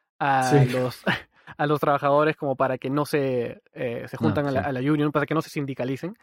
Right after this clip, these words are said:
Speaker 1: básicamente.
Speaker 3: Sí, sí.
Speaker 1: Este, y nada, me parece, pues, atroz que a pesar de que existan las quejas, a pesar de que vean que todo, o sea,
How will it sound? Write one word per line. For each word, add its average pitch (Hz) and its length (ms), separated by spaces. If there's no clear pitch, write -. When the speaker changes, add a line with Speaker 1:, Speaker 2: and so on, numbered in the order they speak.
Speaker 1:
básicamente. 135 640
Speaker 3:
Sí, 110 200
sí. 95 40
Speaker 1:
Este, 123 1120
y 151 100
nada, 160 300
me 135 120
parece, 139 320
pues, 147 300
atroz 160 600
que 135 560
a 156 100
pesar 175 340
de 170 120
que 139 140
existan 160 380
las 143 120
quejas, 151 380
a 135 40
pesar 151 200
de 165 100
que 147 140
vean 147 260
que 139 100
todo, 208 200
o 180 80
sea, 196 140